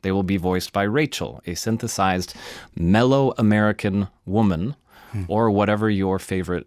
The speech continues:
Speaker 1: accent is. That's one thing that's going to change in the future.
Speaker 2: Yeah, but podcasts, they're, they're there because people want to hear that voice. Are people gonna want to hear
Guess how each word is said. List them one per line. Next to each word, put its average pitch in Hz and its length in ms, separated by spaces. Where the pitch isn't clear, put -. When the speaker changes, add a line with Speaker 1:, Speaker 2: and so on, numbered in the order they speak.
Speaker 1:
accent 90 540
is. 82 240
That's 90 240
one 104 120
thing 95 200
that's 87 120
going 87 200
to 80 80
change 85 200
in 76 60
the 73 80
future. 117 380
Speaker 2:
Yeah, 151 120
but 143 300
podcasts, - 760
they're, 135 220
they're 127 240
there 135 160
because 127 240
people 117 360
want 117 260
to - 140
hear 131 460
that 107 200
voice. 113 340
Are 117 80
people 117 300
gonna 110 220
want 113 280
to 120 100
hear 123 680